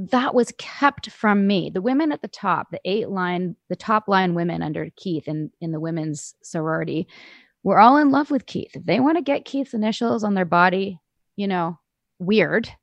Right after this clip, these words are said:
but all the power to them if that's what they want. For the other women, we did not want that. They, they lied to us. They said they were getting a tattoo. They said it was gonna be the symbol for the elements. Nobody would have agreed to it had they been honest.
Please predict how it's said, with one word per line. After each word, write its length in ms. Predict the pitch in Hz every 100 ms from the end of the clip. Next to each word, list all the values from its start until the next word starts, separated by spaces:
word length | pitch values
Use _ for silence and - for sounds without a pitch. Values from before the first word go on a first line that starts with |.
| _
but 260 | 151 196 175 _
all 140 | 196 185
the 100 | 180
power 300 | - 180 170
to 140 | -
them 180 | 156 170
if 80 | 180
that's 240 | - 147 -
what 140 | 156
they 100 | 160
want. 320 | 156 156 233 - - - - _ _
For 100 | 208
the 120 | 190
other 220 | 220 269 285
women, 420 | 156 143 180 233 -
we 120 | 202
did 120 | 311
not 180 | 254 240
want 280 | 190 226 285
that. 200 | 160 143 -
They, 300 | 180 180 -
they 180 | 185 185
lied 340 | 170 170 262 -
to 160 | 180
us. 140 | 139 -
They 80 |
said 160 | 170 165
they 80 | 180
were 160 | 185
getting 280 | 190 196 214
a 60 | 214
tattoo. 540 | - 240 - 294 226
They 120 | 113
said 180 | 156 180
it 60 | 170
was 120 | 185
gonna 140 | 190
be 100 | 190
the 80 | 202
symbol 300 | - 220 220
for 140 | 226 240
the 100 | 247 -
elements. 560 | 247 226 165 104 - _ _ _ _ _ _ _ _ _ _ _ _ _
Nobody 440 | 190 220 262 254
would 120 | 247 220
have 100 | 190
agreed 360 | 165 175 185
to 120 | 190
it 80 | 131
had 120 | 165
they 80 | 151
been 180 | 147 147
honest. 580 | - 147 147 - - -